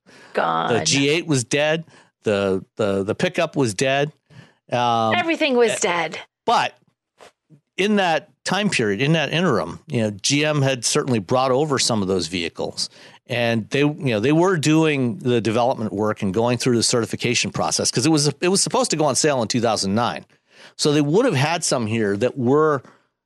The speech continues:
Speaker 2: um, U S legal. And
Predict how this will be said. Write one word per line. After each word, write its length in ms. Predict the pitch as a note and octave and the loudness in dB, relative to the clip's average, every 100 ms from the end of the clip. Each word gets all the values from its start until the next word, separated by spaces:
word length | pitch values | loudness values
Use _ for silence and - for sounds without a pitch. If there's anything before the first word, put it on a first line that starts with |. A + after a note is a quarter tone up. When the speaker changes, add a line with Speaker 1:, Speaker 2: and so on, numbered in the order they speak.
| _ _ - | _ _ -4
Speaker 2:
um, 580 | B2 A2+ A2 G#2 G#2+ - _ _ _ | 0 2 2 0 -4 -12 _ _ _
U 240 | A#2+ C#3 D#3 | 0 4 4
S 160 | B2+ | 2
legal. 500 | B2 D3+ B2+ - - _ _ _ _ _ _ _ _ _ _ - | 0 0 0 -4 -6 _ _ _ _ _ _ _ _ _ _ -4
And 420 | C#3 C#3 C3+ | -2 0 0